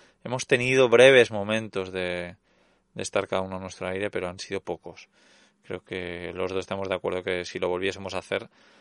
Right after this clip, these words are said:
lo haríamos tomándonos, por lo menos, yo qué sé, los vac-, la, los fines de semana, pues, separados, ¿no? Creo que así se hubiese hecho diferente. ¿Qué más? Sí, luego también un poco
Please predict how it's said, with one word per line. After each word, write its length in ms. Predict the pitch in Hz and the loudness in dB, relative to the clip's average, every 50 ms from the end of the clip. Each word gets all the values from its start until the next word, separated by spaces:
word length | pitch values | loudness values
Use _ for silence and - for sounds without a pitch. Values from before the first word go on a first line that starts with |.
| _ _ _ | _ _ _
lo 140 | - 101 98 | -4 -2 -2
haríamos 960 | 95 98 98 95 92 95 92 92 92 92 90 90 87 87 87 87 87 85 - | 0 2 0 0 0 -2 -4 -6 -6 -6 -6 -6 -8 -8 -10 -10 -12 -12 -16
tomándonos, 880 | _ - 101 98 95 98 98 98 101 101 101 98 95 95 95 - - - _ - - - - _ _ | _ -8 -6 -6 -4 -6 -6 -6 -6 -4 -4 -4 -4 -4 -6 -8 -12 -16 _ -20 -20 -20 -20 _ _
por 180 | - 110 101 101 | -4 -4 -2 -2
lo 100 | 98 92 | -4 -6
menos, 180 | 98 98 98 | -6 -8 -6
yo 100 | 101 98 | -6 -6
qué 80 | 95 95 | -6 -6
sé, 120 | 95 90 | -8 -6
los 200 | 87 90 92 92 | -2 -2 -2 0
vac-, 240 | 95 98 90 - - | 2 0 0 0 -4
la, 440 | - 107 95 90 90 90 90 87 - | -6 -4 -2 -2 -2 -2 -4 -6 -6
los 160 | - 98 98 | -6 -6 -8
fines 280 | - - 117 107 110 110 | -6 -6 -4 -2 0 0
de 80 | 107 104 | -2 -2
semana, 520 | - 107 98 98 101 101 104 110 113 110 - _ _ _ _ _ | -2 -4 -4 -2 -2 -2 -2 -2 -4 -4 -8 _ _ _ _ _
pues, 260 | _ - 104 - - - _ _ | _ -16 -14 -14 -16 -20 _ _
separados, 640 | - - 101 - - 90 87 85 82 80 - - | -6 -6 -2 -2 0 0 0 -2 -4 -6 -10 -14
¿no? 140 | - 107 117 _ _ | -16 -16 -18 _ _
Creo 140 | - 104 - | -14 -14 -12
que 100 | - 98 | -12 -12
así 280 | - 101 98 101 - _ | -10 -8 -10 -10 -10 _
se 160 | - - 110 | -12 -10 -8
hubiese 200 | 101 98 92 95 | -6 -6 -8 -10
hecho 160 | - - - | -6 -6 -4
diferente. 460 | 90 87 - - - - - _ _ _ _ _ _ _ _ | -4 -4 -8 -12 -16 -18 -20 _ _ _ _ _ _ _ _
¿Qué 120 | - 139 | -4 -4
más? 480 | 143 135 131 127 123 107 - - - - - _ _ | 0 2 4 4 4 4 0 -4 -8 -10 -14 _ _
Sí, 360 | _ - - - - 147 143 131 | _ -8 -6 -4 -2 -2 -2 0
luego 240 | 120 131 151 190 | 2 4 4 4
también 280 | 185 247 233 233 190 180 | 4 2 -2 -4 -6 -6
un 480 | - - _ _ _ _ _ _ _ _ | -8 -12 _ _ _ _ _ _ _ _
poco 420 | - 165 156 165 170 165 - - | -8 -6 -2 0 0 0 0 -2